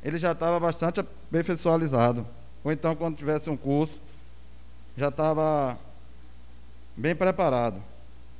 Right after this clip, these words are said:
E eu queria dizer, senhor presidente, que, e aos jovens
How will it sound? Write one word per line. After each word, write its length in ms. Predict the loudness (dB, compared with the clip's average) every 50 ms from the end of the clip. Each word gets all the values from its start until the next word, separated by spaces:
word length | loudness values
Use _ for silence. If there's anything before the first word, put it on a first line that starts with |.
| -10 -10 -10 -10 -10 -10 -10 -10 -10 -10 -10 -10 -8 -8 -8 -8 -8 -8 -8 -8 -8 -8 -8 -8 -8 -8 -8 -8 -8 -4
E 560 | -2 2 4 4 6 8 8 8 8 6 4 0 -4 -8 -4 -2
eu 100 | -2 0
queria 200 | 2 4 4 4
dizer, 260 | 2 4 4 4 4
senhor 160 | 4 2 0
presidente, 500 | 2 2 2 2 2 0 0 -2 -2 -2
que, 480 | -2 0 2 2 4 4 4 2 0 -2 -4 -6 0
e 80 | 4
aos 220 | 4 4 4 2 2
jovens 480 | 4 4 6 6 4 2 0 -4 -6